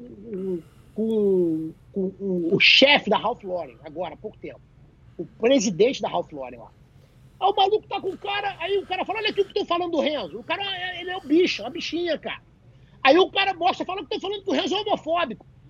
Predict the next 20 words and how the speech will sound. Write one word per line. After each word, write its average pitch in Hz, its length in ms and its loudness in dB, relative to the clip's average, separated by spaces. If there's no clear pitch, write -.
Aí 302 80 4
ele - 100 0
falou 330 180 4
assim, 285 220 2
"Como 370 260 2
assim?" 262 400 0
Ele 339 220 4
não 427 140 4
é, 403 120 0
não. 294 360 4
Eu 330 180 4
lembro 320 440 2
no 294 140 4
dia 254 260 4
que - 80 -10
eu 294 80 2
tava 311 220 2
na 320 100 2
esquina 294 520 2
lá, 214 300 -6